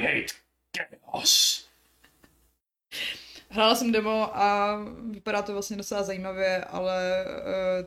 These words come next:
Speaker 2: toho edgy hlavního hrdinu a celý ten příběh moc nedávám, takže nevím.
Speaker 1: Jako fakt, jestli budeme dělat nějaký vyhlášení nejhorších trailerů roku nebo něco takového, tak tohle to musí vyhrát. To je tak neuvěřitelně,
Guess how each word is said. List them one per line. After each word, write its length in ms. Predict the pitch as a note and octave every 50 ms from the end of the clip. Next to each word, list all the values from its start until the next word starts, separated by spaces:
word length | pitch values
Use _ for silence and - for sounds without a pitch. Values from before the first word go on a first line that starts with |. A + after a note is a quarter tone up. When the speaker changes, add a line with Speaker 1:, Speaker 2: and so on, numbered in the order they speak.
| - _
Speaker 2:
toho 360 | - - F3+ F3 F3+ F3+ F3+ -
edgy 220 | F#3 F3 F3+ F3
hlavního 460 | E3+ E3+ E3+ E3 F3 F3 F3+ F#3 F3+
hrdinu 560 | F3 F3+ E3+ D#3+ E3 E3+ E3 E3+ E3+ E3+ E3+ - -
a 60 | -
celý 260 | - - F#3+ F3+ E3+
ten 180 | E3+ F3 F3 E3+
příběh 300 | - - E3+ E3 E3 -
moc 180 | F3 E3+ -
nedávám, 460 | F3 E3 E3 D3+ D#3 D#3+ D#3 D#3+ E3+
takže 360 | F3 - - E3+ E3+ E3+ E3 - _ _ -
nevím. 100 | E3+ -
Speaker 1:
Jako 240 | B2+ A#2+ C3+ C3+ B2+
fakt, 300 | - - B2+ B2+ B2+ -
jestli 220 | C3+ B2+ - -
budeme 200 | D3 D3 C#3+ C#3+
dělat 220 | C#3 C#3+ C#3+ C#3+ C#3+
nějaký 540 | C#3+ C3 B2+ B2 B2+ B2+ C3 C3 C3 C3 C3 G2+ A2
vyhlášení 960 | A#2+ B2 B2+ B2 B2 A#2+ - C3 B2 B2 B2 B2 B2 B2 B2 B2 B2 B2 - -
nejhorších 1400 | - A2+ A#2 A#2 A#2 A2+ A2+ A#2 A#2 A#2+ A#2+ A#2+ A#2+ A#2+ A#2+ A#2 A#2 A#2 A#2 A#2 A2+ - - A#2+ A#2+ A#2+ A#2 - - - _ _ _ _ _ _
trailerů 440 | - C3 B2 A#2 A#2 A#2+ B2 B2+ A#2+
roku 180 | A#2 A2 B2
nebo 160 | A#2 A#2 A#2 A#2
něco 140 | A#2 -
takového, 280 | A2 A#2 A2+ A#2 A2+ A2+
tak 140 | - A#2 -
tohle 180 | - A#2+ A#2+
to 100 | A#2 B2+
musí 600 | B2+ B2 B2 B2+ C3 C3 B2 - - - C#3+ C3
vyhrát. 360 | B2+ C3+ C3 A#2+ G2+ E2+ F2 E2+ - - -
To 60 | A#2
je 60 | A#2
tak 320 | A2+ - B2+ C3 C3 - - _ - - _ - - - _
neuvěřitelně, 840 | - B2+ C3 D3+ E3 D#3+ F#3 F3+ D#3+ D3 D3+ D3+ C#3+ C3+ B2+ B2